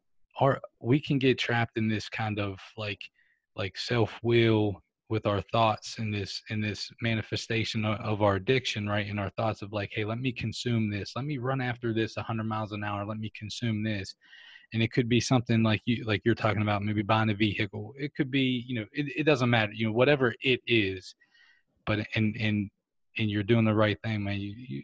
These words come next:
talk to some people that you trust, right? That know you and that you know them. And, and,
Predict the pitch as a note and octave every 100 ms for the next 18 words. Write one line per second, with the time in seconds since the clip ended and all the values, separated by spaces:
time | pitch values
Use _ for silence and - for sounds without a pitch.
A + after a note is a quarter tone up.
0 | _ D3 D#3 D#3 - - D#3 D3+ C3 C#3+
1 | C3 D#3 B2 G2+ - _ _ _ _ _
2 | A2 B2 C3 A#2 A2 A2 A#2 A#2 A#2 A#2+
3 | A2+ G#2+ G2+ A#2 A2+ A2 G#2 A2+ G#2 G2
4 | - _ _ _ - B2 A#2 A#2+ A#2+ A#2